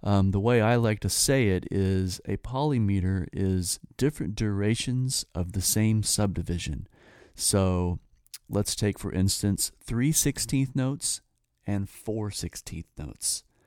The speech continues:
When those two are placed at the, together at the same time and playing alongside of each other,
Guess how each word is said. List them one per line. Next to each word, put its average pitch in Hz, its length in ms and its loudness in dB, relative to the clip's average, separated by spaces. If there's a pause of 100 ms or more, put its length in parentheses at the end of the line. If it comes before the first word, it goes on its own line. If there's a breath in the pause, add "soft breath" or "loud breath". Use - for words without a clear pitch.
(340 soft breath)
When 92 220 -2
those 127 240 0
two 139 180 -2
are 110 80 -2
placed - 540 -4 (100)
at - 140 -8
the, - 240 -10
together 107 400 -2
at 95 80 -4
the 95 80 -8
same 92 240 -2
time 104 280 -2
and 90 120 -4
playing 104 500 -2
alongside 101 640 0
of 92 60 -4
each 90 180 -6
other, 85 320 -4